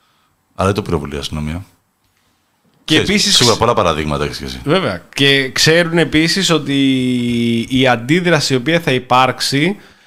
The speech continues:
Speaker 2: θα είναι, ε, μ, πολύ μαζεμένη, δηλαδή θα είναι σε περιοχές που έτσι κι αλλιώς χέστηκαν για το τι θα γίνει, δηλαδή σε καταβλισμούς, υπέρηξη των καταβλισμών, σαν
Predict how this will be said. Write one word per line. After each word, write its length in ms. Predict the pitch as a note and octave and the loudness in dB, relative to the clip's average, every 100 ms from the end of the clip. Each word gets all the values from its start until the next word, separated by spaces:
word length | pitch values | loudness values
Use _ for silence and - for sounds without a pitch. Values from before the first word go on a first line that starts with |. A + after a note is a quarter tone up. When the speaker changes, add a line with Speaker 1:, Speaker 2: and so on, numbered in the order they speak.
| _ | _
Speaker 2:
θα 340 | - - C3 C3+ | -8 0 2 4
είναι, 280 | E3 F#3 D3+ B2 G#2 F#2+ | 2 4 2 2 0 -4
ε, 680 | A2+ A2 A2 A2 G#2 G#2 G2+ | -2 0 0 0 0 0 0
μ, 600 | G2+ G2+ G2 G2 G2 F#2+ F2 - E2+ | 0 0 0 -2 -2 -4 -8 -12 -14
πολύ 260 | - C3 D3 | -2 2 4
μαζεμένη, 760 | F3+ D3+ C3 B2 B2+ B2 C3+ D#3+ | 2 2 2 2 2 2 2 2
δηλαδή 280 | D3 C3 | 2 2
θα 80 | C3 | 2
είναι 100 | D#3 | 0
σε 120 | D3+ | 0
περιοχές 600 | C#3 C3+ A#2+ - D3+ C#3 | 0 0 0 2 2 2
που 80 | - | 0
έτσι 140 | E3 E3 | 0 0
κι 60 | |
αλλιώς 320 | D3+ E3 D#3+ - | 2 2 0 -2
χέστηκαν 680 | - F#3+ F#3 - - G#2 F#2+ - _ _ _ _ | 0 2 2 -2 -2 -2 -4 -14 _ _ _ _
για 220 | - A#2+ C3 | -2 0 2
το 80 | |
τι 100 | B2+ | 0
θα 160 | B2+ B2+ | 0 2
γίνει, 360 | G#2+ A#2+ C3 D3 | 2 2 4 2
δηλαδή 320 | C#3 B2+ D3 | 2 2 2
σε 180 | - C3+ | 0 0
καταβλισμούς, 760 | A#2+ A#2+ A#2 A2 C3 D3+ C3+ | 0 0 -2 0 2 2 0
υπέρηξη 380 | C3+ D3 D3 - | 0 0 0 0
των 80 | B2+ | -2
καταβλισμών, 420 | A#2+ A#2 A2 C#3 | 0 0 0 0
σαν 180 | B2 | 0